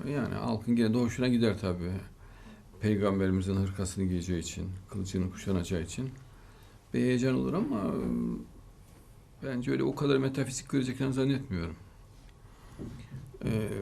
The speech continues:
bir tek İsa Mesih'te şaşırırlar. Çünkü o pek anlaşılacak gibi değil yani. Ak-, e, hiçbir akrabası yakın olmaması,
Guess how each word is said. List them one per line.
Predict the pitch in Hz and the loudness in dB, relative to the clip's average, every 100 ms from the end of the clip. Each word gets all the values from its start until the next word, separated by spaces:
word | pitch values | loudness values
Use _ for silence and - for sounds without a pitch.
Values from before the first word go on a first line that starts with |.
| - | -2
bir | 165 | 0
tek | 196 190 - | 2 2 2
İsa | 156 139 156 | 0 2 2
Mesih'te | 165 156 - 151 - 180 | 2 2 0 -2 0 0
şaşırırlar. | - 127 - 101 92 85 85 92 - | 2 -2 0 2 2 2 -2 -6 -4
Çünkü | 113 113 | -4 -2
o | 120 120 117 - - - - - - - - | 0 0 0 -6 -20 -20 -20 -20 -20 -12 -6
pek | 131 | -4
anlaşılacak | - 120 117 117 127 117 120 | 0 2 2 0 0 0 -2
gibi | 139 127 | -2 0
değil | 131 117 | 2 2
yani. | 95 90 87 87 | 2 -2 -4 -4
Ak-, | - 92 - - - | -4 -6 -10 -10 -4
e, | 98 90 87 98 | -4 -2 -4 -4
hiçbir | 98 - | -6 -2
akrabası | 107 110 110 107 - | -2 2 0 0 0
yakın | 98 98 | -2 0
olmaması, | 110 107 98 90 90 - | 2 4 4 2 0 -4